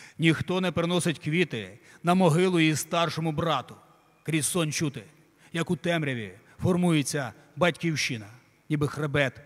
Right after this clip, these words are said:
у підлітка з інтернату. Формується світло й темрява, складаючись разом. Літнє сонце перетікає в зими. Все, що діється нині з ними всіма,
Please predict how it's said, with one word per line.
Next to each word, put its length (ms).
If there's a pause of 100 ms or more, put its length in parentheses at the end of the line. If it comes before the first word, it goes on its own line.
(120)
у 100
підлітка 520 (120)
з 100
інтернату. 500 (760)
Формується 600
світло 460
й 60
темрява, 560 (140)
складаючись 680
разом. 340 (800)
Літнє 480
сонце 480
перетікає 580
в 60
зими. 480 (540)
Все, 240
що 160
діється 380
нині 280 (200)
з 100
ними 220
всіма, 500